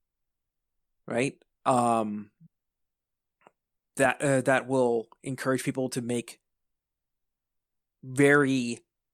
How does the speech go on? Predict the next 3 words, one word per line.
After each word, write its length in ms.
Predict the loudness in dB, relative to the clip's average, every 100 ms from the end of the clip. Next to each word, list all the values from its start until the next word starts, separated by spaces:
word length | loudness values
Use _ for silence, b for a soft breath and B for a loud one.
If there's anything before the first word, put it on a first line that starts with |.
| _ _ _ _ _ _ _ _ _
good, 280 | 6 6 6 -6 _ -8 0
good 180 | 4 4
experiences 1000 | 4 2 2 4 2 2 2 2 2